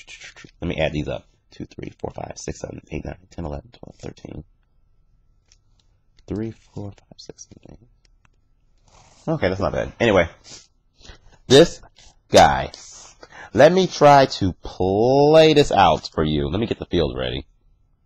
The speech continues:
'Cause I'm more of a visual person, and I want to explain you guys in a visual perspective on what happened. And don't forget, you guys can always fast forward to get straight to the deck. I have a Jupiter out.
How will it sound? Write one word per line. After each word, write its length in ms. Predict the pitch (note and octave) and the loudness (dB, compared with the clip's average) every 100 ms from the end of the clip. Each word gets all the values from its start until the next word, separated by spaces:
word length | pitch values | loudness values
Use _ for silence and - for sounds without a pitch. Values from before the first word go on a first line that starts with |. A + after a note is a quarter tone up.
| _ _ _ _ _ _ _ _ | _ _ _ _ _ _ _ _
'Cause 120 | - | 0
I'm 60 | G2 | 2
more 120 | B2 | 4
of 80 | A#2 | 2
a 100 | E2+ | 2
visual 340 | F#2 A#2 A#2+ | 2 2 0
person, 500 | A2+ A2+ A2 A2 A2+ - | 0 0 0 -2 -6 -4
and 140 | F2 | 0
I 20 | |
want 160 | F#2 F#2+ | 0 0
to 60 | |
explain 340 | G2 - G2 F#2 | -4 -4 -4 -4
you 80 | F#2 | -4
guys 300 | F2+ E2+ - | -2 -2 -2
in 80 | |
a 60 | E2+ | -2
visual 340 | E2 F2+ F2+ | 0 0 -4
perspective 760 | - D#2 - - F#2 - A2+ A#2 - | -4 -10 -8 -4 -4 -2 -4 -4 -6
on 280 | F#2 F2+ | -2 0
what 160 | F2+ F#2 | 2 2
happened. 420 | F#2+ G2 A#2+ D#3+ _ _ _ _ _ _ _ _ _ _ _ _ _ _ _ _ - - _ _ _ _ - | 2 0 -2 -6 _ _ _ _ _ _ _ _ _ _ _ _ _ _ _ _ -16 -16 _ _ _ _ -12
And 120 | G#2 | -4
don't 120 | A#2+ | -4
forget, 300 | - E2+ D#2+ | -4 -4 -4
you 80 | D2+ | 0
guys 220 | A2 A2+ | 0 0
can 100 | - | -2
always 220 | F2+ F2 - | -2 -2 0
fast 280 | F#2 E2+ | 0 0
forward 220 | - E2+ D#2 | -2 -4 -4
to 80 | |
get 80 | E2 | -8
straight 320 | - - E2 | -8 -6 -6
to 80 | - | -6
the 60 | D2 | -8
deck. 340 | C#2+ C2 - _ - - _ _ _ - - - | -6 -8 -10 _ -20 -20 _ _ _ -16 -16 -4
I 100 | F2 | -2
have 280 | G#2+ B2+ C3+ | 2 0 0
a 40 | |
Jupiter 440 | A#2 A#2 - F#2 E2 | -4 -4 -2 0 2
out. 280 | B1+ - | 0 -4